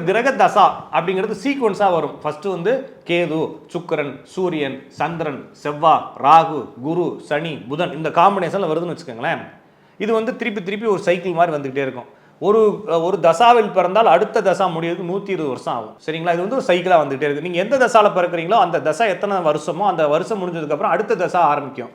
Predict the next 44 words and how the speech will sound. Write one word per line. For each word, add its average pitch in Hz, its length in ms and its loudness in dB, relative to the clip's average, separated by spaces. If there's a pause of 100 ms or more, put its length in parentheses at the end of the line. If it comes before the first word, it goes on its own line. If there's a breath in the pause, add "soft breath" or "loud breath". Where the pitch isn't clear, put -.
அது 190 140 4
எத்தனை 233 220 0
வருஷமோ, 208 320 0
அது 190 120 2
முடிஞ்சோடனே 196 280 0
அடுத்த - 240 -2
தசா 160 180 0
ஆரம்பிக்கும். 151 280 -4
இந்த 190 160 -2
அடிப்படையில 202 480 0
ஒரு 170 160 -4
மனிதன் 190 340 -4 (440 loud breath)
எந்த 226 280 0
தசாவில், 190 480 4
அதாவது 208 340 2 (100)
என்ன 214 220 0
நட்சத்திரத்துல 202 520 -2
பிறக்குறீங்களோ, 160 400 -2
அந்த 180 140 -4
நட்சத்திர 190 360 -2
அதிபதி 160 280 -6
தான் 190 140 -6
தசாநாதன். 139 600 0 (140)
இப்ப 202 180 0
உதாரணத்துக்கு 220 440 6
நான் 180 140 -2
கேது 220 240 4
தசையில 170 320 -2
பிறக்கிறேன். 131 360 -2 (140)
கேது 220 240 2
தசைன்னா 190 300 -4
என்னது? 170 240 -4 (400 loud breath)
அசுவினி, 214 360 -2 (240)
மகம், 170 340 2
மூலம், 170 280 0
இந்த 160 160 -4
மூணு 208 220 0
நட்சத்திரத்துல 190 420 -2
ஏதாச்சும் 180 280 4
ஒரு 165 80 -6
நட்சத்திரத்துல 165 360 -8
பிறந்தா 147 200 -4 (100)
கேது 160 260 -4
தசை. 117 180 -8